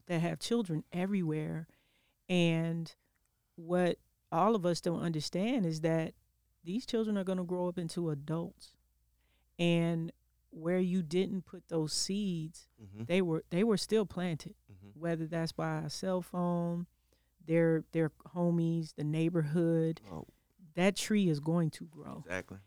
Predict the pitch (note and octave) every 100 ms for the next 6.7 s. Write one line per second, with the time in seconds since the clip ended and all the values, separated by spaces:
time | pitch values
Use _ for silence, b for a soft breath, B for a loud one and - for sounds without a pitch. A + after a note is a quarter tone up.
0 | _ _ _ - F3+ E3+ G3+ F#3 E3+ E3
1 | D#3+ D3+ - - - - F#2+ A2+ A#2+ C3
2 | B2 - B2 F#2 E3+ F#3 A3 G3+ D#3+ D3+
3 | D#3+ D3 D3 - F#3 E3+ - F3+ F3+ F#3+
4 | - - G3+ G#3 - - _ _ _ B
5 | B B B B _ _ _ _ - -
6 | - D3+ - D#3 D#3 D#3+ E3+